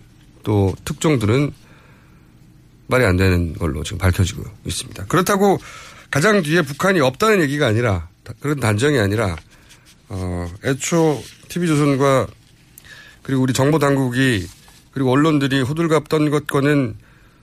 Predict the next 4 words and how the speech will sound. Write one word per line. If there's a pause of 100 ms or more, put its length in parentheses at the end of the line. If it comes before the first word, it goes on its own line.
(120)
거리가
멀게
지금, (1160)
어,